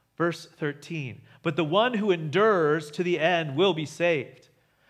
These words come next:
And there's a couple of pieces of really good news in here.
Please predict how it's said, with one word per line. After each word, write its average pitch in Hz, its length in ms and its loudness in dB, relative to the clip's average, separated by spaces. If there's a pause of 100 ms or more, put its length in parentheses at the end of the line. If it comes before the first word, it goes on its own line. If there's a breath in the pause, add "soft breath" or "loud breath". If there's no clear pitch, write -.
(160 soft breath)
And 143 80 -10
there's 143 100 -2
a 139 40 -4
couple 214 280 0
of 156 100 -2
pieces 139 440 -6
of 131 200 -8
really 170 220 -2
good 139 200 -6
news 135 220 -8
in 135 80 -14
here. 113 320 -10